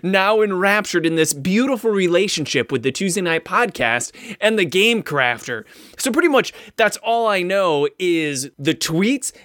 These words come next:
the few emails we've had between one another establishing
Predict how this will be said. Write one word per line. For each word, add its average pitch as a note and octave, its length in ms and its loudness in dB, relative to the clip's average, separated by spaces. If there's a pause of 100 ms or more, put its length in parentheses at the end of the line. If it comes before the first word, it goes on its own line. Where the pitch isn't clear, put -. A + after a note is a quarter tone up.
(120)
the C#3 140 2
few G#3+ 320 -2
emails G#3+ 560 0
we've E3 180 0
had F3+ 260 0
between F3 540 -2
one G3 180 0
another F#3+ 400 2
establishing D#3 720 0